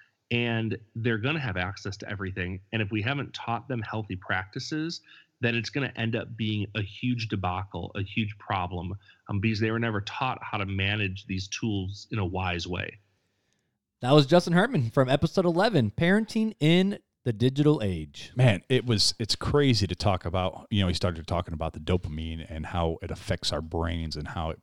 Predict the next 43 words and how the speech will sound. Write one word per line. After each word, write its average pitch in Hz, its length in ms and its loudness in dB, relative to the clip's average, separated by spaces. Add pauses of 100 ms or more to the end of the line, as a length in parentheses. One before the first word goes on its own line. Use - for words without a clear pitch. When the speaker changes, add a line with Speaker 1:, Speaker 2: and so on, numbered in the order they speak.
Speaker 3:
produces 85 520 -4
that 76 160 -6
addictiveness. 80 1300 -4 (640)
And, 95 300 2
you 101 240 0
know, 92 140 2
thinking 87 240 -2
about 85 220 -2
it 85 40 -2
even 82 160 -4
in 78 80 -6
my 78 120 -8
own 92 200 2
life, 82 460 -4 (420)
I 98 80 0
know 92 140 4
I 90 60 6
wasn't 87 260 4
a 85 40 -2
part 101 380 2
of 87 140 0
this 87 180 0
episode 87 480 2
with 82 160 -4
you 90 160 4
and, 90 140 0
and 85 120 -2
Justin 87 400 0
because 85 460 -2
my 90 360 -6
son 151 220 8
was 98 120 4
born 101 320 4
and 87 200 0
I 92 100 2
was 85 160 0
in 90 40 -4
the 90 80 -4
Speaker 2:
Baby 117 220 6
Speaker 3:
hospital. - 80 4 (120)
Speaker 2:
Shiloh. 135 380 2 (240)
Speaker 3:
But, 101 320 2
uh, 85 200 4